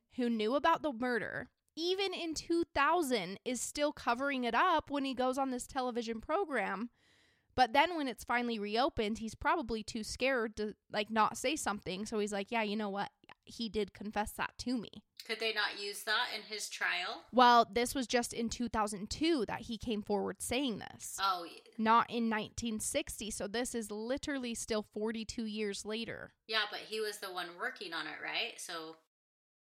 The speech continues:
Speaker 2: couldn't he have presented that evidence?
Speaker 1: What do you mean?
Speaker 2: Like, if he admitted to the confession, couldn't he have presented that evidence to get him convicted?
Speaker 1: So this was reopened in two thousand two.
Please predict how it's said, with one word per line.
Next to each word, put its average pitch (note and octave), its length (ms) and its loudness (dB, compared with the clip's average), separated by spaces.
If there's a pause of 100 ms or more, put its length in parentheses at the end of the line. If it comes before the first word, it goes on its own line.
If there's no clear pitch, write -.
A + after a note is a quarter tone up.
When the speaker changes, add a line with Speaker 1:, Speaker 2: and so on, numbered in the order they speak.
(260)
Speaker 2:
couldn't F#3 260 -10
he F#3+ 380 -10
have F#3 180 -8
presented F3+ 600 -10
that D#3 240 -6
evidence? F#3+ 640 -10 (140)
Speaker 1:
What A#3 180 2
do A3 60 -2
you G#3+ 80 0
mean? F#3 300 -6
Speaker 2:
Like, G3 180 0
if F#3+ 180 -6
he A#3+ 520 -4
admitted G#3 600 -4
to F#3+ 180 -6
the F#3 100 -8
confession, F3 920 -2 (400)
couldn't G#3 240 -4
he G3+ 160 -4
have G3 180 -6
presented F#3 540 -8
that E3 180 -2 (100)
evidence F3 460 -4
to F#3 80 -10
get F3 160 -12
him E3+ 80 -10 (100)
convicted? E3+ 600 -8
Speaker 1:
So C4 160 6
this B3+ 220 6
was B3+ 160 -2
reopened A#3 480 2
in G#3+ 100 -2
two A3+ 200 -2
thousand G3+ 420 2
two. F#3 480 2